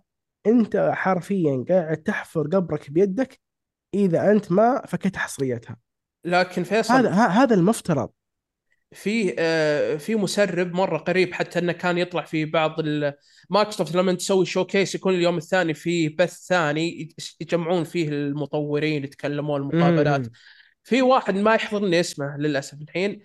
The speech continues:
Speaker 2: لكن تكلم يقول، آه، إن مايكروسوفت أصلًا ما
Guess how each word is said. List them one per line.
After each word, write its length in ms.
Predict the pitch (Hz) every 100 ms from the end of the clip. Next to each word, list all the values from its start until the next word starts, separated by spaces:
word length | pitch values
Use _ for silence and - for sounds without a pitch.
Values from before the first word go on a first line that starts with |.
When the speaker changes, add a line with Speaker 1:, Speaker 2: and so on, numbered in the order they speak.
| - _
Speaker 2:
لكن 360 | 170 180 208 190
تكلم 440 | 202 247 254 175
يقول، 460 | 175 175 190 175 160
آه، 640 | 156 151 147 143 143 139
إن 420 | - 196 190 175 175
مايكروسوفت 520 | 202 202 - 180 180
أصلًا 200 | 170 165
ما 140 | 175